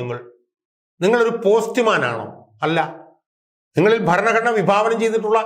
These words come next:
ഉത്തരവാദിത്തങ്ങളും ചുമതലകളും ബാധ്യതകളും നിങ്ങൾക്കുണ്ട്. എടുത്ത് വായിച്ചു നോക്കണം. അതിൽ പറഞ്ഞിട്ടുണ്ട് നിങ്ങൾ എന്താണ് ചെയ്യേണ്ടതെന്ന്. അതിന് പകരം നിങ്ങൾ മൂട് താങ്ങിയാകുകയാണ് പിണറായി സർക്കാരിൻ്റെ. തെരഞ്ഞെടുപ്പ് അട്ടിമറിക്കാൻ ഈ സർക്കാർ ചെയ്യുന്ന പ്രവർത്തനങ്ങൾക്ക്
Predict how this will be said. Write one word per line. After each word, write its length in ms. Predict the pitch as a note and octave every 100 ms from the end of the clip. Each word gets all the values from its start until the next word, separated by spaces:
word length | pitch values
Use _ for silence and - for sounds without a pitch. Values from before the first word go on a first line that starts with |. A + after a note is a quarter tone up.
| - - E3+
ഉത്തരവാദിത്തങ്ങളും 560 | E3+ A3 A3+ A3+ A3+ A3
ചുമതലകളും 320 | G#3 A3 A3+ F#3+
ബാധ്യതകളും 340 | F#3 G#3+ A3+
നിങ്ങൾക്കുണ്ട്. 300 | A3 A3 G#3+ G#3+ - -
എടുത്ത് 200 | F#3 G3 A3+
വായിച്ചു 320 | F3+ G3 G3 A3+
നോക്കണം. 320 | A3 G#3 G#3 - - - _ _ _ _ _ _ _ _ _ - C#3+
അതിൽ 140 | G3+ G3+
പറഞ്ഞിട്ടുണ്ട് 580 | E3+ F3+ G3+ G#3+ A3+ G#3+ G3+ - - -
നിങ്ങൾ 160 | F3 G#3
എന്താണ് 280 | G3 G#3 G#3 G3
ചെയ്യേണ്ടതെന്ന്. 460 | F#3+ G3 G3 F#3 E3+ - - - D#3
അതിന് 180 | G3 G#3
പകരം 300 | G3 F#3+ G#3+ G#3+ - -
നിങ്ങൾ 200 | E3 G#3 A3 G3+
മൂട് 260 | F#3+ A3 A#3 A#3+
താങ്ങിയാകുകയാണ് 640 | A#3 A#3+ A3+ A3 A3 G#3 G3
പിണറായി 320 | G#3 F#3+ G3 F3+
സർക്കാരിൻ്റെ. 420 | E3 C#3+ B2+ G2+ - _ _ _ _ _ _ _ _ _ _ _ _ _ _ _ _ _ _ _
തെരഞ്ഞെടുപ്പ് 440 | D#3+ G3+ A#3 A3+ A3
അട്ടിമറിക്കാൻ 460 | G#3+ A#3 A3 G#3+ G#3+ G#3+
ഈ 20 | G#3
സർക്കാർ 260 | F#3+ A3+ A3
ചെയ്യുന്ന 200 | A3 A3 F#3
പ്രവർത്തനങ്ങൾക്ക് 640 | G3 G#3 A3+ A3 G#3